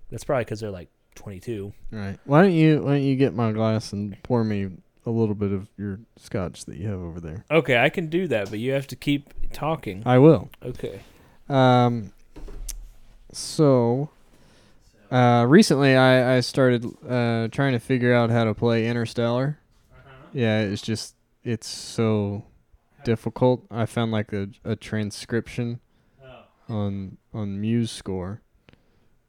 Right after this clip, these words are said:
Speaker 2: And, uh, the right one. Yeah, that one. What, what is this?
Speaker 1: This is Lagavulin eleven, finished in, uh, <laughs> oh, this is Lagavulin eleven, finished in Guinness c-, casks.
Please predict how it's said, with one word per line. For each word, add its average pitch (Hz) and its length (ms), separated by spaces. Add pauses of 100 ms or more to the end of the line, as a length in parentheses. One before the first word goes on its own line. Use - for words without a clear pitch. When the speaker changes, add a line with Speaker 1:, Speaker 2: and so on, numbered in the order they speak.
(640)
Speaker 2:
And, 104 340
uh, 92 180
the 104 120
right 92 220
one. 92 160 (880)
Yeah, 80 240
that 85 160
one. - 240 (1040)
What, 123 300
what 131 180
is 135 140
this? 147 360 (460)
Speaker 1:
This 180 200
is - 160
Lagavulin 208 920
eleven, 160 560 (1040)
finished 180 380 (100)
in, 143 320 (500)
uh, 117 260
<laughs> - 200
oh, 117 120 (280)
this 131 240
is - 40
Lagavulin 156 760
eleven, 131 440
finished 135 460
in 117 180
Guinness 131 460
c-, - 80 (100)
casks. - 1000